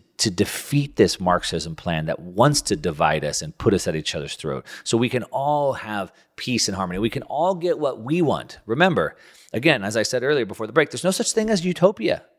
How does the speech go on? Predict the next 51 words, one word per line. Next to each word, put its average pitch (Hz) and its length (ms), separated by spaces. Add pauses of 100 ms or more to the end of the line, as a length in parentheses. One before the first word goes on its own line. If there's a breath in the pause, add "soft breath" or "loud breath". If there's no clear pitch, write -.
(480 soft breath)
Your 131 280
idea 190 400
of 185 80
utopia 135 480
is 107 120
different 101 380
than 104 140
my 92 240
idea 82 260
of 76 80
utopia. 78 460
And 92 100
so - 80
there 123 140
just 117 240
will 113 100
never 104 540
be 92 300
that. 139 340 (420 loud breath)
One 160 480
person 147 500
or 104 120
one 151 340
group 156 240
of 151 100
people 143 300
can 135 320
never 196 460 (320 loud breath)
make 135 400
decisions 165 560
for 104 180
three 110 360
hundred 120 280
and 87 100
forty 110 380
million 92 340
people 98 220
in 87 60
the 87 100
U 90 40
S 90 260
or, 76 160 (120)
you 78 80
know, 64 100
seven, 95 260
eight 82 100
billion 90 180
people 90 220
in 78 60
the 71 80
world 87 360